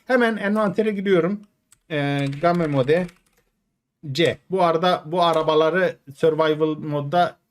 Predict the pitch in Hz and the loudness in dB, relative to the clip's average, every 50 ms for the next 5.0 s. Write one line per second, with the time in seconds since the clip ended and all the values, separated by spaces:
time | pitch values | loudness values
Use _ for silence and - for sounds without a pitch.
0 | _ - _ - 131 139 147 156 156 147 - - 139 139 - 156 147 147 143 139 | _ -20 _ -2 -2 0 0 0 -2 -4 -8 -14 -14 -4 0 0 0 0 -2 -4
1 | - - 131 127 - - _ _ _ _ - 143 127 123 - _ - - 123 127 | -4 -6 -8 -8 -8 -18 _ _ _ _ -8 -8 -8 -8 -8 _ -10 -6 -6 -6
2 | 123 131 135 131 123 135 135 135 131 127 131 131 135 139 139 143 139 135 123 117 | -2 0 0 2 2 0 -2 -2 0 0 0 2 2 2 0 0 0 0 -2 -2
3 | 120 147 190 185 - 156 139 135 135 135 135 131 131 127 123 127 120 123 170 175 | -2 -6 -8 -4 -4 -2 -2 0 0 0 -2 -2 -2 -4 -4 -4 -4 -2 0 0
4 | 156 123 - 147 135 120 113 104 98 - 180 180 151 143 135 123 127 147 180 | 0 0 -2 -4 -4 -2 -4 -4 -6 -4 -6 -4 -2 -2 -2 -2 0 -2 -4